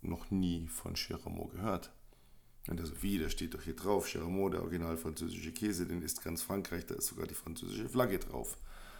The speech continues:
„Nein“, sagt sie, „hab ich noch nie gehört.“ Also haben sie gegoogelt. Was stellt sich raus? Ja, Cheramo wird in Frankreich produziert, aber ausschließlich nach Deutschland exportiert.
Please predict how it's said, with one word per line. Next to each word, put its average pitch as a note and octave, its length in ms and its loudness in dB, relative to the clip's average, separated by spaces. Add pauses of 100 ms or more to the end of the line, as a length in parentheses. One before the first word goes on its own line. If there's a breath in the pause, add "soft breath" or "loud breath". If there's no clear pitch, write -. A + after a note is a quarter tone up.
(500 loud breath)
„Nein“, F#2 260 4
sagt D2+ 220 -4
sie, D#2+ 100 -2
„hab D2+ 80 -2
ich D2+ 100 -6
noch D#2 160 -4
nie E2 140 -4
gehört.“ G#2 340 4
Also F2+ 340 0 (440 loud breath)
haben E2+ 200 -2
sie F#2+ 360 0 (1000 loud breath)
gegoogelt. - 640 0 (2000 soft breath)
Was A2 160 2
stellt - 280 0
sich - 220 -2
raus? - 480 2
Ja, F2 220 4
Cheramo E2+ 580 4
wird F#2 200 8
in E2+ 320 2
Frankreich E2+ 720 0
produziert, - 680 -2 (880 loud breath)
aber - 320 10
ausschließlich F2 640 0
nach E2+ 180 2
Deutschland - 580 2
exportiert. - 800 -4